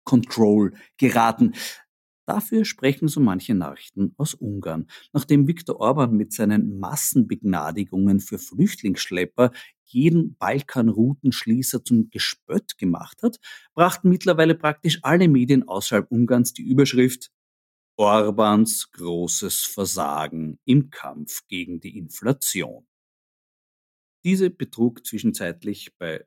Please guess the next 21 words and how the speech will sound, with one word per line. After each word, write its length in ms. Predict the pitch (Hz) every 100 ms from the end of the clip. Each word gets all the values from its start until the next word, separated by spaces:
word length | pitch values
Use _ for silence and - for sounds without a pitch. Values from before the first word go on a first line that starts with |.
| _
Lebensmitteln 880 | 92 98 147 143 110 107 113 110 113
sagenhafte 840 | - 73 80 87 90 - 104 92 _
vierzig 1120 | - - - 127 143 143 _ - 110 - - _
Prozent, 760 | 78 - - 80 139 240 - _ _ _ _ _ -
ist 280 | 110 - 95
die 40 |
mit 200 | 90 90 -
Abstand 720 | 87 - - 135 123 110 -
höchste 480 | 95 - - - 92
innerhalb 520 | 107 92 85 - _
der 140 | -
E 120 | - 80
U 360 | 104 175 269 _ _ _ _ -
und 240 | 185 202
stürzt 400 | - 123 120 -
das 160 | 147 -
Land 360 | 80 85 90 -
in 180 | 131
eine 360 | 120 104 117 156 _ -
tiefe 600 | 101 90 - - 113 - _
Krise. 580 | _ - 98 80 76